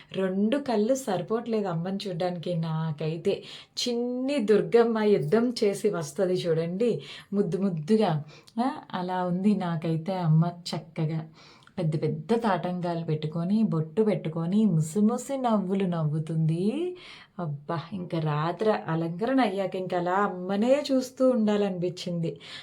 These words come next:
అంత బాగుందన్నమాట. ఇంకా దిష్టి తగిలేస్తది, నిమ్మకాయ పెట్టాను, అయినా సరే నేను దిష్టి తీస్తా.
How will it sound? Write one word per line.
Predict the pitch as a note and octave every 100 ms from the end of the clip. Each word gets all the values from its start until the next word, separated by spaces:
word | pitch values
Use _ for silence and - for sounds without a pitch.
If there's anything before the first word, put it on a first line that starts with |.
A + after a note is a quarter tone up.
| -
అంత | - E3+ F3+ G3 G3 - G#3
బాగుందన్నమాట. | F#3 F3+ F#3 G3+ G#3 G3 F3+ F3 D#3+
ఇంకా | E3 D#3 D#3+ D#3+ D#3 - _ _ _ _ _ - - - _ _
దిష్టి | D#3 - F#3
తగిలేస్తది, | F3 E3 E3 - D#3+ A3+
నిమ్మకాయ | G#3 E3+ E3+ F#3+
పెట్టాను, | F#3 D#3+ - D#3+ D3 G#3 D4
అయినా | F#3+ E3+
సరే | E3 F#3+ A#3+
నేను | B3+ F#3+
దిష్టి | E3 D#3+ -
తీస్తా. | D#3 C#3 -